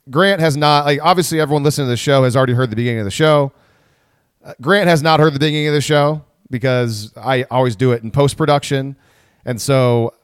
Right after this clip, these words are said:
I put the press conference audio at the start of the show.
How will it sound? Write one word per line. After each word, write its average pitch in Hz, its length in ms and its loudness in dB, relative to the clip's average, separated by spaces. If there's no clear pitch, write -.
I 143 100 -2
put - 580 0
the 117 200 -6
press - 380 0
conference 135 680 -4
audio 120 480 2
at 104 80 -8
the 110 80 -8
start 113 240 -4
of 147 80 -4
the 175 60 -4
show. 107 500 -4